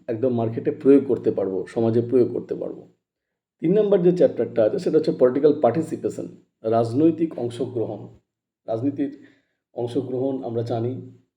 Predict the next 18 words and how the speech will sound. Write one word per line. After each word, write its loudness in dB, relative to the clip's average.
বিভিন্নভাবে, -4
আহ, -8
রাজনীতিতে 2
অংশগ্রহণ -2
হয়ে -4
থাকে -4
এবং 0
এই 2
রাজনৈতিক 4
অংশগ্রহণের 0
meaning 2
এবং 2
কম্পোনেন্টটা 0
আমাদেরকে -4
এখানে -4
পড়তে -8
হবে, -10
অর্থাৎ -4